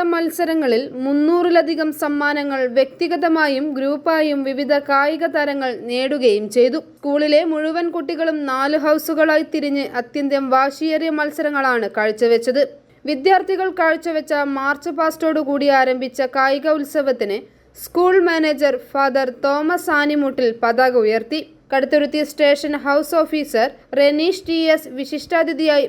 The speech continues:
മാർച്ച് പാസ്റ്റിന് സല്യൂട്ട് സ്വീകരിക്കുകയും കായിക മത്സര ഇനങ്ങൾ ഉദ്ഘാടനം ചെയ്യുകയും ചെയ്തു. സ്കൂളിലെ അധ്യാപകൻ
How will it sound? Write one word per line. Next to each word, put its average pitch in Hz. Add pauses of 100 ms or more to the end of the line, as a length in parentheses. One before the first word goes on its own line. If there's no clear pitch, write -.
(140)
മാർച്ച് 285
പാസ്റ്റിന് 302 (160)
സല്യൂട്ട് 269
സ്വീകരിക്കുകയും 262 (320)
കായിക 320 (100)
മത്സര 349
ഇനങ്ങൾ 302
ഉദ്ഘാടനം 294
ചെയ്യുകയും 226
ചെയ്തു. 247 (440)
സ്കൂളിലെ 294 (100)
അധ്യാപകൻ 269